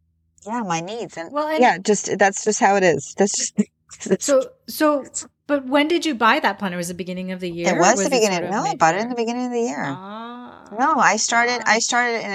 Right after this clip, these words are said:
Speaker 1: entire, and I, it's really hard for me because I actually put on, when I do my January calendar, I do it for the entire year,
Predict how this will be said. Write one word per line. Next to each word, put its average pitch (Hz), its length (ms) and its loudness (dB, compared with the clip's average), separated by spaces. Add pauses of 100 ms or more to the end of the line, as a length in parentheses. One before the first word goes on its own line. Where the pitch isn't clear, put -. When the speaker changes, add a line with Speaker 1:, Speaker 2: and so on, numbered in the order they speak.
Speaker 1:
entire, 202 300 -2
and 226 240 0
I, 226 200 4
it's 233 300 -4
really 277 340 -4
hard 220 400 2
for - 140 -10
me 165 180 -8
because 180 520 -2 (520)
I 247 400 4
actually 214 440 2 (140)
put 208 220 0 (100)
on, 180 560 2 (300)
when 196 160 -2
I 269 100 2
do 254 220 -4
my 233 220 2
January 202 540 2
calendar, 202 640 -2
I 185 160 2
do 190 120 -2
it 185 120 -4
for 175 140 -8
the 165 100 -6
entire 160 640 -2 (160)
year, 175 420 -4